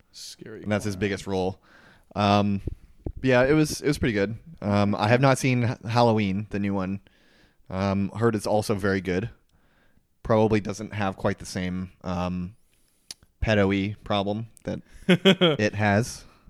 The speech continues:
Speaker 1: Uh-huh.
Speaker 2: Um,
Speaker 1: Oh, oh, wait, wait, wait. Bill Skarsgård? Bill Skarsgård played, played the fucking clown?
Speaker 2: Uh,
Speaker 1: Uh,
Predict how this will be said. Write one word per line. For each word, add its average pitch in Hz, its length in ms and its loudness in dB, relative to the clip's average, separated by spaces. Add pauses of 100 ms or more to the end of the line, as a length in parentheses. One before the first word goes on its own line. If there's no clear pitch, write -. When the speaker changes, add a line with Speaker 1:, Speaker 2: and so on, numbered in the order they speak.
(320)
Speaker 1:
Uh-huh. 139 380 -4 (300)
Speaker 2:
Um, 123 520 4
Speaker 1:
Oh, 185 180 2
oh, 202 240 2 (140)
wait, 196 180 4
wait, 180 120 2
wait. 147 240 0
Bill 214 160 4
Skarsgård? 240 640 -2 (760)
Bill 175 180 -4
Skarsgård 214 840 -8
played, 175 480 -8
played 170 360 -10
the 180 120 -14
fucking 175 460 -12 (100)
clown? 202 420 -12 (1400)
Speaker 2:
Uh, 117 60 -4
Speaker 1:
Uh, 123 460 4